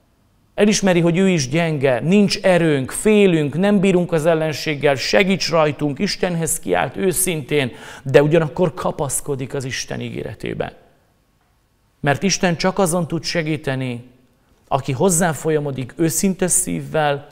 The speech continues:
és bizalommal. Isten nem tud segíteni azokon, akik nem tartanak igényt az ő segítségére. Mert jobban bíznak önmagunkban, jobban bíznak a kapcsolataikban,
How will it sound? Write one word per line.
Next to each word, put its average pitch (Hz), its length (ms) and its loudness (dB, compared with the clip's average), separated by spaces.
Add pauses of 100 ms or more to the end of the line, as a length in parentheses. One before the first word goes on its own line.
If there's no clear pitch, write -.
(340)
és 151 300 0
bizalommal. 139 920 -4 (480)
Isten 185 260 2
nem 226 180 4
tud - 140 -2
segíteni 190 600 0
azokon, 180 580 2 (240)
akik 165 320 0
nem 208 300 4
tartanak 175 640 0
igényt 165 380 -2
az 143 120 0
ő 156 80 -2
segítségére. 135 1120 -4 (640)
Mert 185 220 4
jobban 185 380 8
bíznak 151 420 0
önmagunkban, 160 880 0 (160)
jobban 190 400 8
bíznak 160 400 0
a 123 100 -4
kapcsolataikban, 156 1080 0